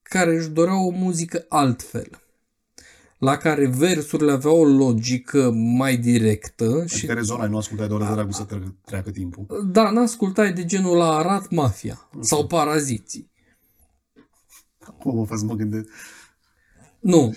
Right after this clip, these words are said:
Speaker 1: it
Speaker 2: Jos
Speaker 1: doesn't work.
Speaker 2: cenzura. <laughs> Da.
Speaker 1: Nu, aia o ascultai la birt de obicei
Speaker 2: Da.
Speaker 1: când erai nervos că nu ți-ai luat subvenția sau mai știu eu ce. Uh, de asta zic, targetul nu e neapărat acolo,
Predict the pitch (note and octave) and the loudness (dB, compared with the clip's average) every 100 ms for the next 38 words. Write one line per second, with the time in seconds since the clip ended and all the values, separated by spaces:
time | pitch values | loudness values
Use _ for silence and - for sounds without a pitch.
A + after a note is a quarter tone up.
0 | D3+ E3+ G3+ F#3 D#3+ F3 E3 C3 C3+ B2 | 0 4 6 6 4 6 4 4 2 0
1 | G#2+ A2 - - - - F#3 G#3 - D#3 | -2 -2 -6 -10 -14 -4 -4 -4 -6 -8
2 | - _ _ _ _ _ _ - - F3+ | -10 _ _ _ _ _ _ -10 -4 2
3 | F#3+ D#3+ C3 F#3 F#3+ F#3 G3 F#3+ F#3 E3 | 4 4 4 2 2 0 -4 -2 2 2
4 | D#3+ E3+ C#3 C#3 C#3+ C#3 - F3 G2+ D#3 | 2 2 2 2 4 2 2 0 2 2
5 | D#3 D#3+ D#3+ D#3 D3 E3+ E3 - D#3 D#3 | 4 4 4 2 2 2 0 -2 -2 0
6 | D#3+ D3+ D3+ D3 C#3+ C#3+ B2 G#2+ - A2+ | 2 2 2 0 -4 0 -2 -2 -8 -10
7 | A2+ A2+ B2 B2 C#3 B2 B2 A2+ - _ | -8 -4 -4 -6 -4 -6 -6 -14 -16 _
8 | _ _ _ _ _ - B2+ B2+ B2 - | _ _ _ _ _ 2 4 4 2 -2
9 | - - - - D#3+ F#3+ F#3+ D#3 C3 B2 | -8 -12 -16 -8 0 0 2 2 2 -2
10 | - _ _ _ - F#3+ F#3+ G3 G3 G3+ | -4 _ _ _ -2 0 2 0 2 2
11 | F#3+ F#3+ F3+ F#3 F3+ F3+ F3 - D3+ A2+ | 4 2 0 0 -2 -2 -6 2 2 2